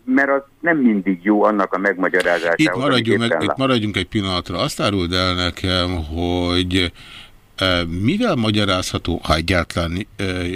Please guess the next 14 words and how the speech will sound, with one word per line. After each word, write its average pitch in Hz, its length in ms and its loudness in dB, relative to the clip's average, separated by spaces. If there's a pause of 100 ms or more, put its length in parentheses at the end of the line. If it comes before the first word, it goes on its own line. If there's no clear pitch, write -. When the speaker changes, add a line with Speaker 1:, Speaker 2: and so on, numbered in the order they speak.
(240)
Speaker 2:
jó 101 300 2
a 87 280 0
megállapításom, 90 1200 -2
hogy 85 200 -6
a 78 60 -6
szocialista 113 1160 0 (260)
rendszernek 92 1160 -2 (280)
a 85 280 -6
külpolitikai 117 840 0
újságírókra 90 1400 -2 (220)
való 104 340 0
igénye 104 800 2 (360)
mintha 123 420 0
nagyobbnak 104 580 -2